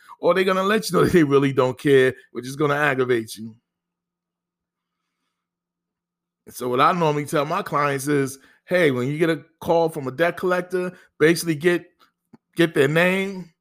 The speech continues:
the company that they represent, and then tell them, 'Hey, if you say I owe you anything, just send it to me.'" Don't even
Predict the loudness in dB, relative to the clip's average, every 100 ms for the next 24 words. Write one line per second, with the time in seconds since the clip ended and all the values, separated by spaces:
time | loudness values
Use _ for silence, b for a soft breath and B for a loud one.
0 | _ -18 -6 -2 -2 -2 -2 -2 -2 0
1 | 0 -2 -4 0 0 -2 _ b b b
2 | -8 -4 -2 2 2 2 -2 -2 -4 -6
3 | -8 -4 -4 -4 -4 -4 -6 -4 -4 -4
4 | -4 -6 -4 -6 -4 -4 -4 -4 -4 -2
5 | -2 -2